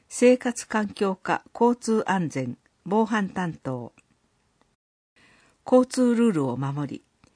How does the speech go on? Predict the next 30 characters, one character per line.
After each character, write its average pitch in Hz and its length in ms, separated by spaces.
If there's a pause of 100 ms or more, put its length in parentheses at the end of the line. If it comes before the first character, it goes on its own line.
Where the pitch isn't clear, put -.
(300)
正 233 300
し 226 180
い - 40
交 240 220
通 240 220
マ 226 160
ナ 190 120
ー - 40
の 131 160
実 170 360
践 196 60
を 190 80
習 233 240
慣 226 260
づ 202 120
け 220 120
る 180 80
こ 156 140
と 147 140
に 135 100
よ 131 160
り、 139 220 (680)
交 240 260
通 233 220
事 208 140
故 156 160
防 208 240
止 - 120
の 202 160
徹 196 240